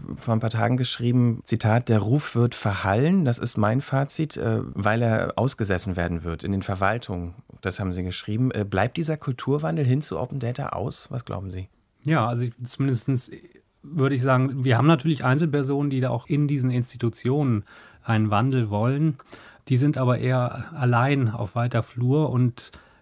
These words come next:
Speaker 2: ich denke, es gibt dieses Wort des Selbsterhalts der Institutionen und plus eben eine Verzahnung zwischen auch den politischen Verwaltungen, auch der Parteien. Das sind ja auch riesige Bürokratien, wo teilweise ihr eigenes Personal dann in den Verwaltungen sitzt, die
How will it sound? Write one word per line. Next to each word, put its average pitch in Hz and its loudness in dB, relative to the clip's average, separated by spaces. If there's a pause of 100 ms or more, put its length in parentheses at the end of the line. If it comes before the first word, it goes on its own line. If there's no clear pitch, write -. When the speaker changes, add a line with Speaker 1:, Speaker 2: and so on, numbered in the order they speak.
(160)
Speaker 2:
ich 160 2
denke, 139 2
es 127 0
gibt 131 -4
dieses 117 -2
Wort 120 0
des 127 -4
Selbsterhalts 123 0
der 113 -4
Institutionen 127 2
und 120 0 (280)
plus 135 0
eben 131 0
eine 117 0
Verzahnung 131 2
zwischen 120 2
auch - -4
den 120 0
politischen 120 0
Verwaltungen, 117 2
auch 107 -2
der 113 0
Parteien. 131 0
Das 110 0
sind 117 -4
ja 113 -2
auch 127 -4
riesige 113 0
Bürokratien, 120 -2 (340)
wo 127 4
teilweise 120 2
ihr 110 -2
eigenes 123 0
Personal 117 2
dann 127 2
in 120 2
den 120 2
Verwaltungen 123 0
sitzt, 117 -2
die 117 2